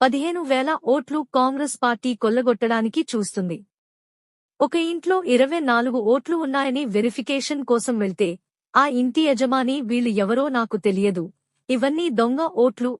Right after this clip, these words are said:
అని అంటున్నాడు. ఇంకో ఇంటికి వెళ్లి చెక్ చేశాం, వాళ్ళ ఓట్లు ఇంకో దగ్గర ఉన్నాయి, జూబ్లీహిల్స్ నియోజకవర్గంలో ఉన్నాయి.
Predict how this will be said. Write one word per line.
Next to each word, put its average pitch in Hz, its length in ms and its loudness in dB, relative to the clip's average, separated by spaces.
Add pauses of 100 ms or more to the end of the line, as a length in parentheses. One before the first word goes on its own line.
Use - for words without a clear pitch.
అని 254 200 2
అంటున్నాడు. 190 580 -2 (1040)
ఇంకో 330 320 0
ఇంటికి 311 380 -2
వెళ్లి 277 340 0 (100)
చెక్ 226 220 -2
చేశాం, 247 420 2
వాళ్ళ 240 240 2
ఓట్లు 269 420 0
ఇంకో 277 340 0
దగ్గర 240 300 2
ఉన్నాయి, 202 440 0 (320)
జూబ్లీహిల్స్ 302 760 0
నియోజకవర్గంలో 240 880 2
ఉన్నాయి. 185 460 -4